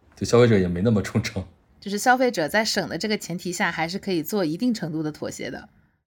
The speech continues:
Speaker 1: 嗯，我对，有个例子，就是我在那个超市里面，在超市打工的时候，有一个德邦的大哥吧，一个快递大哥，快递大哥在跟他老婆还是什么打电话，然后可能他们晚上要聚餐，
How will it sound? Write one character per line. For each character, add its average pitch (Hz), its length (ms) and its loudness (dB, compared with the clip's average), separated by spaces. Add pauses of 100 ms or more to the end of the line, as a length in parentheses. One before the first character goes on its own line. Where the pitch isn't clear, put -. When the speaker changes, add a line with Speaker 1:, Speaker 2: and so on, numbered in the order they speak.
(100)
Speaker 1:
嗯， 95 160 -10 (100)
我 101 80 -6
对， 110 220 0
有 101 120 -2
个 101 80 2
例 160 220 4
子， 101 180 -2
就 117 140 -6
是 120 60 0
我 107 100 4
在 113 220 2
那 104 100 0
个 104 100 0
超 120 220 -2
市 123 220 -2
里 95 100 0
面， 90 240 -6 (200)
在 110 140 0
超 110 120 -2
市 110 60 2
打 104 120 -2
工 104 180 0
的 107 80 2
时 107 80 0
候， 95 160 4
有 92 140 0
一 90 120 -6
个 104 340 2 (360)
德 98 140 -2
邦 120 200 2
的 135 40 0
大 123 140 -4
哥 92 180 -2
吧， 87 220 -4
一 98 80 -8
个 101 180 -2 (260)
快 113 160 -2
递 104 100 0
大 92 120 0
哥， 90 320 -4 (400)
快 117 140 -2
递 104 80 6
大 107 100 4
哥 110 160 -4
在 113 200 2
跟 110 160 -2
他 120 180 0
老 120 160 0
婆 - 160 -8
还 110 100 0
是 101 60 0
什 104 60 -4
么 104 60 -2
打 95 80 -6
电 92 140 -8
话， 98 320 -6 (460)
然 90 120 -4
后 95 340 0
可 - 180 -10
能 90 80 -6
他 110 100 -4
们 107 140 0
晚 85 80 -4
上 90 80 -2
要 92 60 0
聚 104 180 -4
餐， 104 400 -4